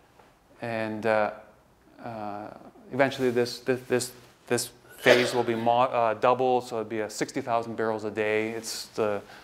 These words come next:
really the, the main heavy oil, uh, oil field in, uh, Kuwait that's, uh, that's being d-, developed. So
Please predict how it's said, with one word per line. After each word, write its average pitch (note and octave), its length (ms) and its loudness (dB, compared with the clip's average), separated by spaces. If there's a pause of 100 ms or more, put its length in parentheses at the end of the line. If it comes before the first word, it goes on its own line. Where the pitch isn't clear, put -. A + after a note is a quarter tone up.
(340)
really A#2 320 2
the, G#2 280 -4 (160)
the A#2 60 -4
main G#2+ 640 -2 (1160)
heavy A2+ 240 2
oil, A2 480 2 (200)
uh, G2+ 280 -8 (720)
oil B2 180 2
field A2+ 420 0
in, G#2+ 420 -6
uh, G#2 200 -4
Kuwait G2+ 440 -8 (580)
that's, - 280 -12
uh, G2 180 -16 (340)
that's F#2+ 120 -14
being G2+ 400 -10
d-, - 100 -20 (120)
developed. G2+ 480 -6 (3750)
So F3+ 480 8